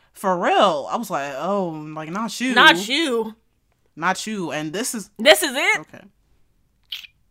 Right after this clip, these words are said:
Speaker 2: Might
Speaker 1: Mm.
Speaker 2: wanna take that one back to the lab.
Speaker 1: Yeah. That, hmm.
Speaker 2: Um,
Speaker 1: Hmm.
Speaker 2: but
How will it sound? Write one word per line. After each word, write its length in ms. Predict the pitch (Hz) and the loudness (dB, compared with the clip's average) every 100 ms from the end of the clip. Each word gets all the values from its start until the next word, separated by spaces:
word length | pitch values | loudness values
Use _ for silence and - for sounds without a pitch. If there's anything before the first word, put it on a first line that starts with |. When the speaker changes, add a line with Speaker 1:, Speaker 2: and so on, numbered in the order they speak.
| _ | _
Speaker 2:
Might 140 | - 208 | -2 -2
Speaker 1:
Mm. 40 | |
Speaker 2:
wanna 100 | 226 | -2
take 160 | 220 208 | -2 -2
that 140 | 214 | -2
one 100 | 196 | -2
back 160 | 180 175 | -6 -6
to 60 | |
the 60 | 160 | -8
lab. 420 | 151 180 160 151 _ _ _ _ _ _ _ _ _ _ | -4 -2 -2 -6 _ _ _ _ _ _ _ _ _ _
Speaker 1:
Yeah. 480 | 208 135 135 123 107 170 - _ _ _ _ | -20 -16 -14 -14 -18 -20 -20 _ _ _ _
That, 300 | 147 165 - 202 _ _ _ _ | -10 -10 -12 -20 _ _ _ _
hmm. 200 | 151 135 - _ _ - _ | -20 -20 -20 _ _ -20 _
Speaker 2:
Um, 460 | 196 202 185 170 160 _ _ _ _ _ _ _ _ | 0 0 0 -4 -12 _ _ _ _ _ _ _ _
Speaker 1:
Hmm. 140 | - - _ _ _ _ - | -20 -20 _ _ _ _ -2
Speaker 2:
but 200 | 226 202 | 2 2